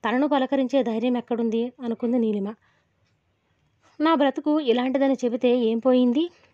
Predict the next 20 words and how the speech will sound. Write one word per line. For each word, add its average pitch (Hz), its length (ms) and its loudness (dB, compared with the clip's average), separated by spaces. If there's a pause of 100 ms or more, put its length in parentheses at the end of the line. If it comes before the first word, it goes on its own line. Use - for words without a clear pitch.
(120)
ఆమె 302 200 -2
అలా 262 160 -4
ఏడుస్తూ 247 500 -4
ఎంతసేపు 254 500 -2
కూర్చుందో 247 440 -4
ఆమెకే 226 400 -2
తెలియదు. 208 380 -4 (380)
తనే 220 200 0
పిచ్చిది. 226 440 -6 (520)
తన 330 80 0
మీద 302 220 -2
ప్రేమ 262 300 -4 (120)
చేత 285 120 -2 (180)
ఏదో 233 300 -2
అంటుందని 240 480 -4
భ్రమపడింది. 214 680 -8 (180)
అంతా 196 340 -4
మోసం, 214 440 -8 (120)
అంతా 220 340 -2
దగ, 208 360 -6